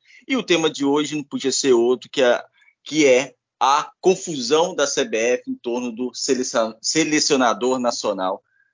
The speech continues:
canarinha da seleção brasileira, uma confusão danada, ia ser Ancelotti, depois de Diniz, agora Dorival Júnior, enfim,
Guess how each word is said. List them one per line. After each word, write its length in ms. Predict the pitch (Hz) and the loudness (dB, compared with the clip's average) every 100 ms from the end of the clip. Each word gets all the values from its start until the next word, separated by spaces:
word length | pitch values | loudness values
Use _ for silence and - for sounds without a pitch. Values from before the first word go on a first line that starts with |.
| _ _ | _ _
canarinha 560 | 127 123 98 95 87 | -2 0 -2 -4 -6
da 100 | 87 | -6
seleção 460 | 90 101 95 107 101 | -8 -8 -6 -4 -2
brasileira, 640 | 107 95 87 104 120 120 _ - | 0 -2 -4 0 0 0 _ -4
uma 160 | 110 | -4
confusão 420 | 110 117 - 117 | -2 -8 -6 -6
danada, 580 | 104 87 110 127 117 110 - _ | -2 -2 2 0 0 -2 -4 _
ia 140 | 120 | 0
ser 160 | - 117 | 0 -2
Ancelotti, 640 | 104 101 92 135 127 - | -4 -6 0 2 0 -2
depois 380 | 107 - 107 98 | -8 -6 -8 -8
de 100 | 87 | -10
Diniz, 480 | 92 143 143 120 - | -2 2 2 0 -2
agora 320 | 101 107 110 | 0 0 -2
Dorival 480 | 104 104 95 95 90 | -4 -8 -2 -2 -2
Júnior, 240 | 131 139 | -4 -2
enfim, 260 | 131 - | -2 -4